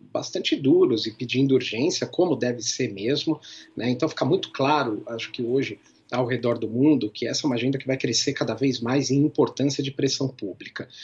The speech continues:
É, a cobertura da imprensa também é algo fundamental e ela vem crescendo a cada conferência, a cada dia nesse tema. É, é algo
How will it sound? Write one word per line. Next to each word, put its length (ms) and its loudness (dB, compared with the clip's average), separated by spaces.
É, 140 2
a 80 0
cobertura 480 2
da 100 2
imprensa 500 -4
também 480 -4
é 60 -2
algo 240 -2
fundamental 760 2
e 40 6
ela 160 2
vem 340 0
crescendo 880 -8
a 80 -10
cada 300 0
conferência, 560 -4
a 20 -12
cada 280 -4
dia 400 -2
nesse 340 -2
tema. 400 -6
É, 360 -6
é 20 -4
algo 360 0